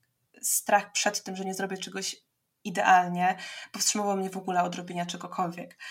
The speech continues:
Mm, więc tutaj troszeczkę,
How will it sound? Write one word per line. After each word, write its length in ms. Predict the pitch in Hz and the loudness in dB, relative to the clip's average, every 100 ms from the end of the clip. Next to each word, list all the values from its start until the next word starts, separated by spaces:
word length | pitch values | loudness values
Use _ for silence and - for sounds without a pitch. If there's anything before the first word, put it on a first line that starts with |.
| - - - - - _ _ | -10 -10 -10 -10 -12 _ _
Mm, 340 | 208 208 214 214 - _ _ _ _ _ _ 202 | -4 -2 -2 -4 -10 _ _ _ _ _ _ -8
więc 680 | 208 226 226 226 - - - _ _ - - - | 2 4 4 2 -2 -6 -10 _ _ -12 -8 -6
tutaj 240 | 311 392 | -4 -2
troszeczkę, 420 | - 320 302 - | 0 0 0 2